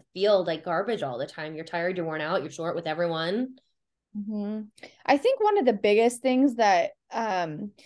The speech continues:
Speaker 2: I've kind of been doing the last several years is, like, questioning more, like, even my own thoughts. Like, sometimes when we catastrophize or pay it, you know, like, the all or nothing mindset, black and white thinking, like, future telling,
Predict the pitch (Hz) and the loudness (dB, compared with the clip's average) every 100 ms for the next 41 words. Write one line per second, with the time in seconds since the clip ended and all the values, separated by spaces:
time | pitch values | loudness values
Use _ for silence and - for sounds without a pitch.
0 | _ _ _ _ _ 240 226 247 240 240 | _ _ _ _ _ 4 4 0 0 0
1 | 226 214 208 208 208 185 180 - 185 190 | -2 -2 0 0 2 4 2 0 -4 -2
2 | 208 214 233 240 208 208 185 - - - | -2 -2 -2 -2 -6 2 0 0 -20 -6
3 | 180 202 - 262 254 269 269 262 269 285 | -4 -4 -8 -4 0 2 2 2 0 0
4 | 302 339 226 233 214 254 262 294 269 - | -4 -8 0 2 2 -2 0 2 0 0
5 | 214 214 208 208 190 156 _ - 208 185 | -4 -4 -4 -2 -2 -4 _ -4 -2 -2
6 | 190 - - _ - 269 269 277 262 247 | -4 -16 -20 _ -4 0 2 2 2 0
7 | 214 202 214 - 185 185 196 208 208 202 | -2 -4 -6 -4 0 0 0 -8 -2 2
8 | 196 196 196 196 - 202 185 180 180 - | 4 4 2 -4 -6 -2 0 2 0 -4
9 | _ - - _ _ - 226 214 208 _ | _ -20 -20 _ _ -4 -2 -2 -4 _
10 | 214 220 180 170 180 208 - 185 202 196 | -4 0 2 0 0 -4 0 4 4 4
11 | 185 185 190 190 180 180 175 170 165 170 | 0 -2 -4 -4 -4 -6 -4 -2 -2 -4
12 | - 180 208 202 208 214 214 196 185 165 | -6 -4 -2 -2 -6 -10 -8 -10 -8 -8
13 | - 226 226 226 208 - 208 202 202 196 | -10 -10 -8 -8 -10 -4 -2 0 -2 -6
14 | 202 | -8